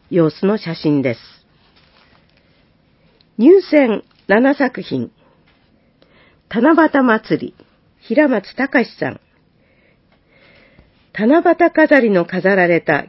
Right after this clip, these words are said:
旧高橋家住宅の写真です。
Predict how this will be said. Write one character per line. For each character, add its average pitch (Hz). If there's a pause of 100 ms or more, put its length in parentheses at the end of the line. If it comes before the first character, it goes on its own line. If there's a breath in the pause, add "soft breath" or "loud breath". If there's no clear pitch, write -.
旧 277
高 208 (140)
橋 -
家 277
住 269
宅 233
の 311
写 196
真 156
で 139
す。 -